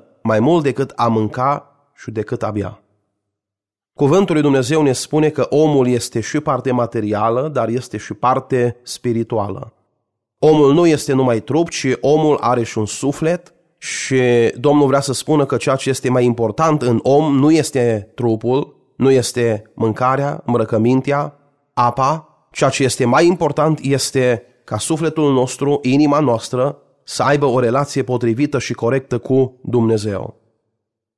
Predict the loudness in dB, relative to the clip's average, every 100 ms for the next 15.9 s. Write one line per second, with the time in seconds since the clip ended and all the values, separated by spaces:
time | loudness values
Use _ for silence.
0 | _ 2 4 4 4 2 0 -2 -2 0
1 | 0 2 2 2 2 2 0 0 -2 -10
2 | _ _ _ _ 0 2 2 2 2 2
3 | 2 0 -2 0 0 0 0 0 0 0
4 | -2 -2 -6 -6 -10 _ _ _ _ 0
5 | 2 2 0 2 2 2 2 0 -6 _
6 | 2 2 4 4 2 2 2 2 2 2
7 | 0 -2 -4 _ _ _ _ _ -2 0
8 | 0 0 2 2 2 2 2 2 2 2
9 | 0 -2 -2 -2 -2 0 2 2 0 -6
10 | -8 -8 -10 -12 -18 _ -4 0 0 2
11 | 2 0 2 2 4 2 0 -6 -4 -2
12 | 0 0 0 0 0 0 -2 -4 -6 -2
13 | 0 0 -2 -2 2 4 4 0 -2 -2
14 | 2 2 2 2 4 2 0 -2 -2 -2
15 | -2 -2 -4 -4 -2 -2 -4 -8 -12